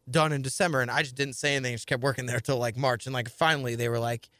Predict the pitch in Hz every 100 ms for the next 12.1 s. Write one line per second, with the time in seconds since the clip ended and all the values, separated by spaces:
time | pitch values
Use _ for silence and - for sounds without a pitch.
0 | _ _ _ _ - 233 180 147 - 180
1 | 196 185 185 208 208 202 208 202 185 185
2 | 175 180 185 - _ 156 175 - 160 143
3 | 127 123 135 127 156 139 143 131 123 165
4 | - 143 117 104 - 147 160 151 135 131
5 | 123 117 117 110 104 - 143 - - _
6 | _ - _ _ - 254 226 190 208 208
7 | 175 165 165 - - - _ _ _ -
8 | 156 156 160 185 196 175 190 226 - -
9 | 147 156 175 156 - - - _ _ 117
10 | 127 180 _ _ 165 160 196 - - -
11 | - 147 139 131 - 185 196 175 170 170